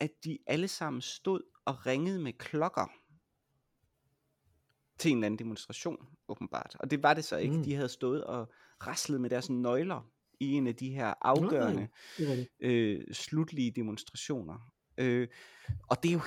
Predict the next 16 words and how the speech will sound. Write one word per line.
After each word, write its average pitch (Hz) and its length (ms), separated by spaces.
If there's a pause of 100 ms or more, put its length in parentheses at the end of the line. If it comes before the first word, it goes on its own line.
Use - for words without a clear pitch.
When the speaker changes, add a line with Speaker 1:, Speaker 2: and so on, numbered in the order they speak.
(160)
Speaker 1:
altså, - 240
så, 135 280
så - 140
helt 214 600
tæt - 340
op 165 200
imod 156 280
murens 151 420
fald 143 260 (640)
har - 200
det 120 140
sikkert 120 320
været, 113 280
ikke? 185 300
November, 143 520
oktober, 113 580